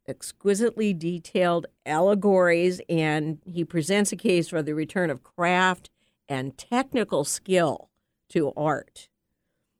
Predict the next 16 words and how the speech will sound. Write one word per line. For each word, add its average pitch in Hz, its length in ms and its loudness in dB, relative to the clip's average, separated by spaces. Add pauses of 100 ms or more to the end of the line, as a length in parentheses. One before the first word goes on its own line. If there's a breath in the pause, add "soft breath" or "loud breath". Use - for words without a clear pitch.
(160)
And 151 200 0
the 156 60 -2
exhibit 196 360 -2
includes 160 560 -6 (140)
over 139 260 -4 (260)
thirty 247 560 4
recent 214 600 0
paintings 196 720 0 (880)
of 160 160 0
Williams, 147 460 -2 (160)
plus 196 640 0 (320)
two 220 560 2
of 156 160 -4
his 151 240 -4
major 151 600 0
sculptures. - 920 -6